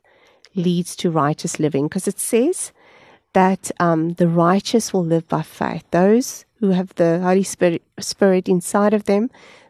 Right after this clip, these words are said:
they are righteous. We are righteous. So it says, um, "The righteous shall, shall live by faith." So he is the one who gives us faith, God.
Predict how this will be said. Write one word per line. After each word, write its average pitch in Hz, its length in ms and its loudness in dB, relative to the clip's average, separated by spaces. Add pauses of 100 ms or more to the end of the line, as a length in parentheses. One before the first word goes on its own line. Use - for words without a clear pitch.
(120)
they 214 240 2
are 208 180 2
righteous. 160 600 -4
We 202 200 0
are 190 180 0
righteous. 160 500 -6
So 170 260 0 (400)
it 180 140 -6
says, 185 500 0
um, 156 320 -4 (480)
"The 165 100 4
righteous 156 480 0
shall, 160 260 0 (120)
shall 170 220 0
live 160 220 0
by 151 140 -4
faith." - 360 -8 (380)
So 208 380 2 (400)
he 262 380 2
is - 140 -4
the 254 100 4
one 175 280 2
who 170 140 2
gives 151 300 -2
us 147 180 -8
faith, - 400 -12
God. 107 460 0